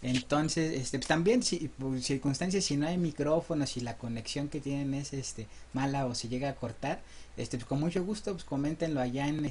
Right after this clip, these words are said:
este, en, en lo que es el chat y, pues, vamos a dar, este, seguimiento, ¿no? Que es, este, también lo importante. Mira, Frank, ahora nos mandan saludos, este, Sencagua Tolteca.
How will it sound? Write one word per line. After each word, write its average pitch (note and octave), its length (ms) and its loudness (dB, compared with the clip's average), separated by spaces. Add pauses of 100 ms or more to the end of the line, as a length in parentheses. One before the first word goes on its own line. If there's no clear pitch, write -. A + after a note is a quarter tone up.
este, - 380 -6 (460)
en, A2+ 580 -2
en A2+ 320 -4
lo A#2 140 -8
que B2 340 0
es C#3 160 0
el A2+ 320 -4
chat F3 260 -2
y, B2 160 0
pues, A2 200 -6
vamos C3+ 300 -2
a A#2 100 -4
dar, B2 180 -4
este, B2 280 -6
seguimiento, A#2 760 -2
¿no? G#2+ 240 -6
Que B2 140 -8
es, A#2+ 120 -10
este, B2 280 -8
también A#2 400 -2
lo A#2 140 -6 (300)
importante. C#3+ 680 4 (160)
Mira, F3 200 12
Frank, E3+ 320 2 (140)
ahora C#3+ 240 2
nos D3 140 2
mandan D#3+ 240 2
saludos, D#3 500 0 (320)
este, B2+ 320 -2
Sencagua C#3 640 2
Tolteca. B2+ 680 -2